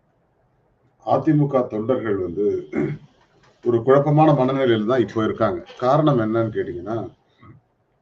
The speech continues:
ஒரு பக்கம் எடப்பாடி பழனிசாமி அவர்கள், ஏன்னா அவர் கட்சி பொதுச் செயலாளரா என்ன அப்படிங்கிற சந்தேகம் பலருக்கும் இருக்கிறது.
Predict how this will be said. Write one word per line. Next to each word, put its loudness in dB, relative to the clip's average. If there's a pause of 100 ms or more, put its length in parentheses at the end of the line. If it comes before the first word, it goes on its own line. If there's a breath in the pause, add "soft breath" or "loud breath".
(1300)
ஒரு 0
பக்கம் 0
எடப்பாடி -2
பழனிசாமி -10
அவர்கள், -10 (800)
ஏன்னா -12
அவர் 0
கட்சி -2 (100)
பொதுச் -4
செயலாளரா 2
என்ன 0
அப்படிங்கிற -2
சந்தேகம் -2
பலருக்கும் -2
இருக்கிறது. -8